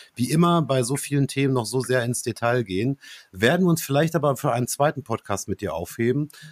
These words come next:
Also ich könnte mir, du weißt ja, ich, äh, komme ja selbst auch so ein bisschen aus der drei D, drei D-Ecke, ähm, würde gern noch mit dir fachsimpeln.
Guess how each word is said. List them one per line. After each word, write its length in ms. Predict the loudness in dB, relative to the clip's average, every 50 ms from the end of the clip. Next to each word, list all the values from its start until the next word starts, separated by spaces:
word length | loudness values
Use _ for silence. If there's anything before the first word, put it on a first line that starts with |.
| -8
Also 200 | -4 -2 -2 -2
ich 100 | -2 -4
könnte 240 | -2 -2 -2 0 0
mir, 100 | -2 -2
du 120 | 0 0 0
weißt 240 | 0 0 0 0
ja, 100 | 0 0
ich, 320 | 0 -2 -4 -8 -10 -10 -6
äh, 200 | -4 -2 -2 -4 -4
komme 220 | -4 -4 -2 -2
ja 100 | -2 -2
selbst 220 | -2 -4 -4 -4
auch 120 | -4 -6 -4
so 100 | -2 -2
ein 20 |
bisschen 240 | -2 -2 -4 -4 -4
aus 140 | -4 -4 -2
der 100 | -2 -2
drei 220 | 0 0 -2 -2
D, 60 | -2 -4
drei 240 | -4 -2 -2 -2 0
D-Ecke, 560 | -2 -2 -2 -2 -4 -4 -2 0 0 0 -2 _ -14 -20 -20 -20 -20 _ _ -4
ähm, 440 | 0 0 2 2 2 0 -2 -4 -6
würde 320 | -6 -2 2 2 4 4
gern 240 | 4 2 2 2 2
noch 120 | 0 0
mit 120 | 0 0 0
dir 80 | 0
fachsimpeln. 720 | -2 -2 -2 -4 -4 -4 -4 -4 -4 -2 -2 0 0 0 -2